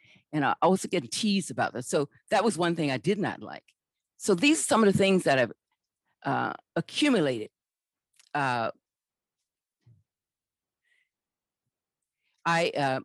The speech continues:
had had some success at work. I'd flunked out of college. Ooh, I've gotten flu-, gotten fired off of a job.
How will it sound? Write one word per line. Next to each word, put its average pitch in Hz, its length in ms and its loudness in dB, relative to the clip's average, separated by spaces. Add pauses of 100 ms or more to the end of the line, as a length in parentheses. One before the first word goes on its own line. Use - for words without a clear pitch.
(240)
had 196 220 -2
had 208 200 0
some 196 140 -4
success - 540 -4
at 185 120 -2
work. 180 340 0 (1600)
I'd 170 160 -4
flunked 202 320 -4
out 165 140 2
of 151 80 -6
college. 185 720 -4 (1500)
Ooh, 208 280 -6 (580)
I've 156 160 -2
gotten 175 240 0
flu-, 185 240 -2 (440)
gotten 175 220 0
fired 175 300 0
off 165 220 -2
of 131 100 -4
a 127 40 -6
job. 147 460 -2